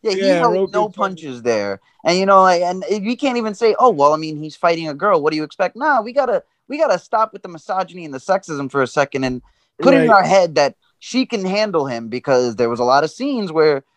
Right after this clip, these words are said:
Speaker 1: she was kicking his ass too. So
Speaker 2: That actually is pretty funny. Like, when you, when you put it back into perspective that he just beat the hell out of a <laughs> ninety pound woman an hour ago in this film and seemingly has trouble with, you know, one of his mates. But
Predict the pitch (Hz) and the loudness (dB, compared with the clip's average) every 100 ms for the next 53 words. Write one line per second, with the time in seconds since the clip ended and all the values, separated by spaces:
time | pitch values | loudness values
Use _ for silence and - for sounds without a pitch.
0 | _ - 220 202 - 180 165 143 147 135 | _ -8 -2 -2 -2 -4 -4 0 2 0
1 | - 240 120 90 _ _ _ _ _ 190 | -4 -4 -4 -10 _ _ _ _ _ 2
2 | 165 156 233 247 262 220 208 208 185 - | 4 4 2 2 4 2 4 2 2 0
3 | 170 151 151 156 190 214 196 202 - 220 | -2 -2 -4 -2 -2 -2 -2 -4 2 2
4 | 185 180 175 185 170 165 160 165 156 151 | 4 4 2 0 -6 -6 -2 0 0 -2
5 | 139 143 147 156 143 160 151 151 147 143 | -2 -2 0 -2 -2 -4 0 0 2 2
6 | 156 208 220 220 220 226 220 185 185 180 | 4 4 6 4 4 2 4 4 2 2
7 | 175 - - - 165 139 175 180 160 147 | -4 -6 -14 -10 -6 2 6 6 6 2
8 | 151 151 143 143 - 143 139 131 _ _ | 2 2 0 -4 -6 -2 -2 -4 _ _
9 | - 147 143 139 160 156 147 156 143 - | -6 -2 -2 0 0 0 2 2 0 0
10 | 156 139 139 139 135 - 135 127 123 139 | -2 0 0 0 -2 -4 -4 -2 -2 -4
11 | 131 123 120 143 143 - 180 | -2 -4 -4 -2 -2 0 0